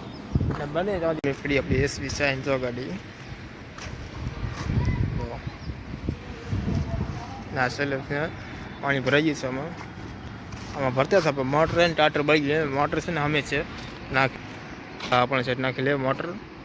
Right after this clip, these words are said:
ને હવે એવું સ્ટાર્ટર પડી ગયું ને, જેલસ છે ભાઈ, સ્ટાર્ટર હળ કરવા ગામમાં. ને આ છે નર્મદાનું પાણી આવે કે નહીં, પીવાનું આવે તો આપણે ઉપયોગ કરી નાખું, કાંઈ કાંઈ પતી જાય કે નહીં આવે, એટલા માટે.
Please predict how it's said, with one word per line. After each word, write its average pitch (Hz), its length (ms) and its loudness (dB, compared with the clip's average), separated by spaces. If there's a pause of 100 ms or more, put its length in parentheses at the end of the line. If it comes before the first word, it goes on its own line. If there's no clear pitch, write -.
(880)
ને 135 120 4
હવે 139 100 6
એવું 147 220 4
સ્ટાર્ટર 151 340 4
પડી 156 180 4
ગયું 170 200 4
ને, 151 160 0 (160)
જેલસ 143 300 4
છે 139 60 2
ભાઈ, 139 260 6
સ્ટાર્ટર 143 420 4
હળ 131 120 0
કરવા 131 240 2
ગામમાં. 123 420 0 (2000)
ને 135 60 -6
આ 143 100 -2
છે 165 100 -6
નર્મદાનું 143 480 -4
પાણી 151 160 -6
આવે 170 140 -2
કે 165 100 -8
નહીં, - 560 -10
પીવાનું 151 360 0
આવે 165 140 -2
તો 151 120 -6
આપણે 143 220 -4 (840)
ઉપયોગ 151 280 -4
કરી 151 140 0
નાખું, 147 240 -6
કાંઈ 143 160 -2
કાંઈ 135 140 -2
પતી 160 220 -4
જાય 165 140 -6
કે 123 100 -10
નહીં 123 160 -10
આવે, 120 200 -12
એટલા 123 220 -8
માટે. 123 260 -10